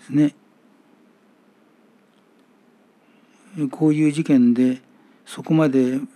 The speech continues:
乱暴に追いかけるべきではなかったという責任を追及すると、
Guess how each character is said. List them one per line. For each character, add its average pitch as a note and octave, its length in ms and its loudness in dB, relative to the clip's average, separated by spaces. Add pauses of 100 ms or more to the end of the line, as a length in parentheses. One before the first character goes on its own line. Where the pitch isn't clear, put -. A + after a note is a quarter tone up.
(640)
乱 D3 300 2
暴 C#3+ 220 2
に C#3+ 300 0 (540)
追 C3+ 300 4
い D3 60 -2
か D3 120 -2
け D3+ 120 -2
る C#3+ 100 -4
べ D3+ 120 -2
き C#3+ 80 -8
で C3+ 100 0
は B2 120 2
な D3+ 140 0
か D3 120 -4
っ - 20 -2
た E3 200 -2
と C#3+ 140 -4
い C3 120 2
う A#2+ 40 -2
責 C3+ 320 -6
任 D3 140 6
を C3+ 40 4
追 D3 200 -6
及 C#3+ 240 -6
す - 160 -8
る C#3+ 100 -8
と、 D3 340 0